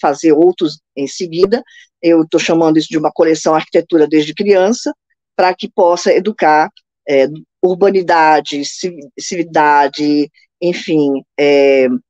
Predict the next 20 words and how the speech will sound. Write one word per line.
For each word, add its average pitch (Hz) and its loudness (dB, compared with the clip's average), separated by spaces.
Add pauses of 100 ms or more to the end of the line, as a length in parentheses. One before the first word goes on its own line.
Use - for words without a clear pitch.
(880)
é, 120 0 (840)
cidadania, 185 2 (220)
pra 185 0
que 208 0
os 202 0
a-, 202 2
os 165 2
alunos 170 2
de 175 -4
escolas 160 0
públicas, 170 0
inclusive, 143 -2
é, - -6
que - 0
é 139 4
o 139 2
nosso 156 -2 (180)
principal, 156 -2 (340)
é, 147 -8
foco, 185 -2